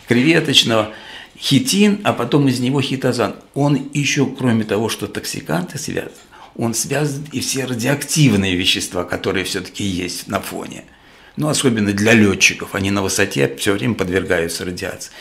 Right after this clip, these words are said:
Конечно, им. Кто работает на атомных станциях? То есть факторы риска где есть. Поэтому второй — это детоксикация. Ну и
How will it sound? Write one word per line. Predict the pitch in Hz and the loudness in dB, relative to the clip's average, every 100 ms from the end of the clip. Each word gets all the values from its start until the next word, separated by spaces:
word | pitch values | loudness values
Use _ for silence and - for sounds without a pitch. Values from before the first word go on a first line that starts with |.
| - - | -18 -8
Конечно, | 95 104 113 - | -4 -2 -2 -2
им. | 104 - 107 90 - - | -2 -2 -4 -4 -8 -20
Кто | - 139 | -6 -2
работает | 131 107 110 107 - | 0 -2 -4 -6 -8
на | 90 | -8
атомных | - - - - | -8 -14 -12 -10
станциях? | - - - - - - - - - - - | -10 -10 -12 -12 -12 -14 -20 -20 -20 -16 -2
То | |
есть | 160 156 | 0 0
факторы | - 143 139 131 131 | 2 0 2 4 6
риска | 135 120 - - | 6 2 0 -2
где | 95 92 90 | -4 0 0
есть. | 82 - - _ - - - | -2 -10 -16 _ -20 -16 -2
Поэтому | 131 139 147 | 2 2 0
второй — | - 110 127 143 156 117 - | -2 0 2 6 8 6 2
это | 117 107 | -4 -2
детоксикация. | 98 113 110 107 104 - 95 - - - - _ - - - - - - | -2 -2 -2 -2 -4 -2 -4 -4 -10 -10 -14 _ -20 -20 -20 -18 -20 -2
Ну | - 202 | 6 8
и | - 190 | 8 6